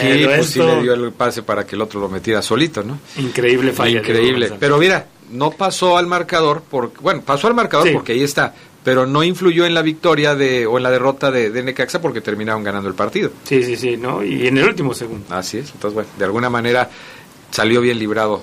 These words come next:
Speaker 2: el equipo de, de los Rayos del Necaxa. Solo resultados, ya más adelante platicamos de las posiciones,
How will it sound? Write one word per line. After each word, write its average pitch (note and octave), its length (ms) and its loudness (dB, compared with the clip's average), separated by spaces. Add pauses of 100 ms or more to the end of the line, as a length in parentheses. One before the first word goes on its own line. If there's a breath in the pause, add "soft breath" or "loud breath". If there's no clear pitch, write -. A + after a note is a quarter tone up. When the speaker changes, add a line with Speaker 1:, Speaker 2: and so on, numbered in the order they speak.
(120)
Speaker 2:
el G2 160 -6
equipo F#2+ 380 -6
de, D#2 180 -8 (100)
de F2+ 120 -4
los F2+ 120 -2
Rayos G2 280 -2
del E2+ 100 -12
Necaxa. - 340 -8
Solo E3 260 2
resultados, G3 760 0 (420 loud breath)
ya C#3+ 140 0
más D3+ 180 -2
adelante C#3 380 0
platicamos A#2 520 -2
de G#2+ 100 2
las G#2 180 -2
posiciones, D3 500 0